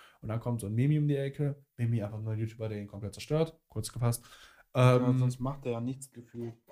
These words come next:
Speaker 1: <laughs> Damals Jelly Cheeks. Aber darauf kommt gleich noch zurück.
Speaker 2: Ah.
Speaker 1: Ähm,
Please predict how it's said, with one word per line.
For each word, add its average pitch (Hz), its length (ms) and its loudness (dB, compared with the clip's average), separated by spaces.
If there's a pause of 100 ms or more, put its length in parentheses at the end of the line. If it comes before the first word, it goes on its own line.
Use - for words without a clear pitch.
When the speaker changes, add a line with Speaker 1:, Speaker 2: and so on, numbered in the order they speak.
(220)
Speaker 1:
<laughs> - 760 2
Damals 131 460 2
Jelly 113 260 0
Cheeks. - 380 -10 (160)
Aber 131 200 6
darauf 117 280 4
kommt 113 160 -2
gleich 107 140 -2
noch 110 120 -2
zurück. 110 200 -4
Speaker 2:
Ah. 113 240 -12 (460)
Speaker 1:
Ähm, 139 640 8